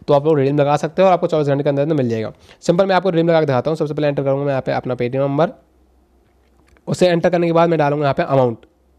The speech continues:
अमाउंट यहाँ पे कितना भी आप लोग डाल सकते हैं, पचास रुपये, सौ रुपये, दो सौ पचास रुपये, पाँच सौ रुपये, ढाई सौ रुपये, हज़ार रुपये। जैसे मेरे वॉलेट के अंदर अभी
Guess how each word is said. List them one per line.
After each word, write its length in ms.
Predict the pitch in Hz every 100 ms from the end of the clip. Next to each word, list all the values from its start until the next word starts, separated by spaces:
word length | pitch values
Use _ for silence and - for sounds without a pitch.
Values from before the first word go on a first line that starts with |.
| _ _ _ _ _ _ 131
अमाउंट 440 | 160 190 202 - -
यहाँ 160 | 151 151
पे 80 | 175
कितना 280 | 170 180
भी 80 | 180
आप 120 | 156
लोग 100 | 156
डाल 160 | 131 117
सकते 240 | - -
हैं, 60 | 123
पचास 340 | 120 123 123 123
रुपये, 180 | 123
सौ 220 | 120 123 120
रुपये, 240 | 113 123
दो 160 | 120 120
सौ 120 | 120
पचास 300 | 120 120 -
रुपये, 160 | 117 123
पाँच 280 | 117 120 117
सौ 80 |
रुपये, 180 | 123 185
ढाई 220 | 156 123 120
सौ 140 | 160
रुपये, 240 | 175 180 262 135
हज़ार 180 | 123
रुपये। 160 | 117 113
जैसे 180 | 120 135
मेरे 100 | 135
वॉलेट 220 | 139 147
के 80 | 151
अंदर 100 | 151
अभी 200 | 151